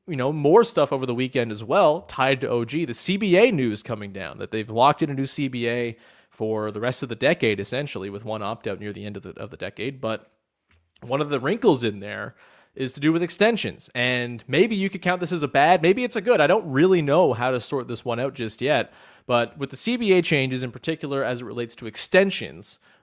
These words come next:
the conundrum the Raptors have been in with O G, this is also a thing with Jaylen Brown and the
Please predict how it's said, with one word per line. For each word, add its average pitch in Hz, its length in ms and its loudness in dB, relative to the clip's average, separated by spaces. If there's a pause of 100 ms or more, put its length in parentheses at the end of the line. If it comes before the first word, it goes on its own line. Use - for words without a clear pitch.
the 131 120 -2
conundrum 180 420 0
the 165 80 0
Raptors 156 380 2
have 135 80 -2
been 135 120 -2
in 135 80 -4
with 123 140 -4
O 117 120 2
G, 160 420 -2
this 120 220 -10
is 113 120 -8
also 110 260 -6
a 101 80 -8
thing 110 200 -10
with 104 140 -12
Jaylen 107 300 -6
Brown 117 440 -6
and 104 340 -10
the 104 400 -16